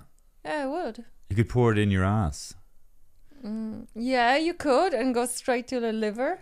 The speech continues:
Speaker 2: It'd be funny if, if somebody, if you were at a bar and you just, you stood upside down,
Speaker 1: <laughs>
Speaker 2: pulled your pants down, and put a bottle of vodka in your anus.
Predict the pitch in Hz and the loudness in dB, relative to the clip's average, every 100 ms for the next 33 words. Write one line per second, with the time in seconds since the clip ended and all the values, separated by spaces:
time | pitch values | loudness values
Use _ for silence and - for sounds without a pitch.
0 | - 107 110 139 131 113 101 - 113 - | 0 2 4 4 4 6 4 2 -2 2
1 | 120 107 98 95 85 101 101 92 87 95 | 2 4 4 0 2 4 4 4 2 2
2 | 92 90 90 90 - 101 80 - 101 92 | 4 2 0 -4 -4 -4 -4 -2 0 2
3 | 87 - 87 95 90 87 80 101 92 - | 2 2 2 4 2 2 2 0 0 0
4 | 92 85 - 85 80 90 87 101 87 - | 0 0 0 0 0 -2 0 0 0 -8
5 | - 82 95 95 92 90 85 - - 98 | -8 -2 0 0 0 2 0 -2 -2 2
6 | 92 87 87 - - - 95 95 82 - | 2 2 -2 -14 -18 -2 2 2 0 -2
7 | - - | -12 -16